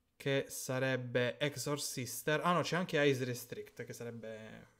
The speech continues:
praticamente abbandono. Va bene, ok. Exorcister, primo mazzo del giorno. Wow,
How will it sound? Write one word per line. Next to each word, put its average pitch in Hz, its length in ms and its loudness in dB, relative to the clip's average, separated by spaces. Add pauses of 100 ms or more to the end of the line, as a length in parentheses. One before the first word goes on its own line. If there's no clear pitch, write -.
(100)
praticamente 120 360 -4
abbandono. 113 640 -2
Va 139 100 2
bene, 123 220 -2
ok. 123 220 -6 (440)
Exorcister, 120 1500 0
primo 190 240 4
mazzo 131 580 0
del 127 220 2
giorno. 110 640 -4
Wow, 107 460 -4